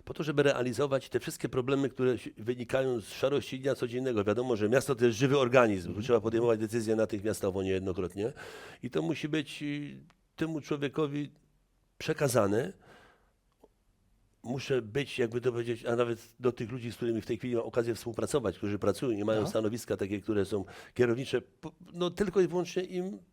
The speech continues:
Speaker 1: pozwolić na decyzyjność, bo ja uważam, że na dzień dzisiejszy ci ludzie po prostu nie,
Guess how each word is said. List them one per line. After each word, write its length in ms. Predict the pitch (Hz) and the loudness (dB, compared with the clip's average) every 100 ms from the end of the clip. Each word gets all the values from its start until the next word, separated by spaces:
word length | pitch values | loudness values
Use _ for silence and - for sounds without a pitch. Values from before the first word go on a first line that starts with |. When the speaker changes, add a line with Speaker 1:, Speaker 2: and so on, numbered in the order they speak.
| _ _ _ _ - | _ _ _ _ 2
Speaker 1:
pozwolić 600 | 170 113 170 196 190 - | 2 4 6 6 4 0
na 100 | 175 | 2
decyzyjność, 720 | 180 170 135 143 110 87 85 | 4 4 6 6 6 2 0
bo 100 | 113 | 4
ja 100 | 139 | 4
uważam, 340 | 131 143 139 | 4 4 4
że 100 | 123 | 4
na 100 | 131 | 4
dzień 160 | 143 156 | 2 -2
dzisiejszy 600 | 156 131 104 101 113 170 - - - - | 0 2 2 2 -2 -2 -12 -20 -20 -18
ci 140 | - 131 | -4 0
ludzie 240 | 170 180 | 2 2
po 140 | 170 143 | 0 0
prostu 460 | 165 175 180 165 - - - | 0 2 4 4 2 -20 -10
nie, 100 | - | -2